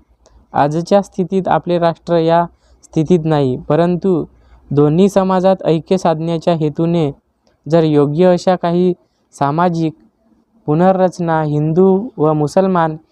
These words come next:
या दोन्ही समाजात करण्यात आल्या, तर आपण राष्ट्र या पदवीला पोहोचू शकू, असा माझा विश्वास आहे, असा बाबासाहेबांच्या मुलाखतीतील भाषणाचा सारांश होता.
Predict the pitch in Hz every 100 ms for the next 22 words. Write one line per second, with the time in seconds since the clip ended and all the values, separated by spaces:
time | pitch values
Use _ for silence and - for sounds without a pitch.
0 | _ _ 156 156 139 143 190 196 190 190
1 | 185 185 - 160 165 160 156 165 156 139
2 | 160 165 147 147 180 147 139 _ _ _
3 | _ - 139 147 - 190 196 196 185 160
4 | 165 165 170 165 147 147 156 147 127 127
5 | 123 _ _ _ _ - 143 170 160 151
6 | 147 175 180 _ _ _ 139 - 151 147
7 | 135 127 120 - _ _ _ _ _ _
8 | _ 143 139 185 165 156 170 160 165 160
9 | 160 156 170 160 151 151 151 143 147 151
10 | 175 175 _ _ _ - 135 143 143 143
11 | 165 139 131 160 165 151 120